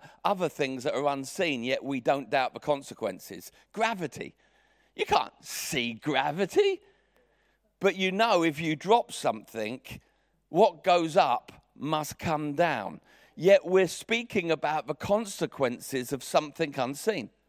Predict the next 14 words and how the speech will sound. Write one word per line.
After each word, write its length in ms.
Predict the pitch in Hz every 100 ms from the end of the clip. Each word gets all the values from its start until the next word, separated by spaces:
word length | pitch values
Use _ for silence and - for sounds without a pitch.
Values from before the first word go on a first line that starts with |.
| _ _ _ _ -
Okay, 160 | 208 196
let's 180 | 240
look 120 | 240 202
at 60 |
another 240 | 190 202 160
one. 160 | 104 - _ _ -
Breath. 540 | 190 131 - - - _ _ _ _ _ _
How 200 | - 262
many 400 | 302 262 240 185
of 100 | 151
you 140 | 147 170
actually 400 | 175 - 175 170
stop? 460 | - 151 135 -
Now, 280 | 151 156 151